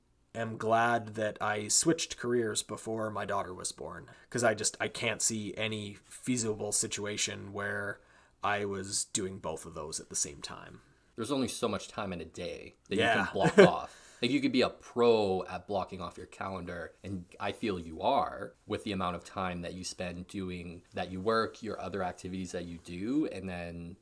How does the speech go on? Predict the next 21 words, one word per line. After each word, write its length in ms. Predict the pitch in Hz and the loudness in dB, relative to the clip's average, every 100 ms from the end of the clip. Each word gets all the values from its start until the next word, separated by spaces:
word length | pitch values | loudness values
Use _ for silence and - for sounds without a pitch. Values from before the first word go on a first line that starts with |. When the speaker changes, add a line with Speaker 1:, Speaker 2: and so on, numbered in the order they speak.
| - - - | -20 -20 -14
Speaker 2:
anything 360 | 101 110 123 95 | -8 -6 -4 -2
else 260 | 90 90 | -2 -4
that's, 240 | - 82 87 | -8 -8 -8
like, 180 | 82 - | -10 -10
extracurricular 880 | 90 - - - 98 98 92 85 | -12 -12 -12 -8 -6 -6 -6 -6
that 140 | 80 82 | -8 -8
you 100 | 90 | -6
still 480 | - - 107 95 - | -6 -2 0 0 -4
block 320 | 90 90 - | -4 -4 -4
in. 360 | 90 101 180 190 _ | -6 -4 -4 -8 _
Like, 100 | 92 | -8
you 120 | 113 104 | -4 -2
still 280 | - 131 | 2 2
try 200 | 123 117 | 4 2
to 80 | 101 | 2
make 180 | 92 87 | 0 -4
sure 240 | - 104 | -4 -4
that 180 | 92 85 | -2 -4
you're 120 | 87 | -6
there 320 | 80 85 92 90 | -10 -8 -8 -8
for 580 | - 92 87 82 85 | -8 -6 -4 -6 -8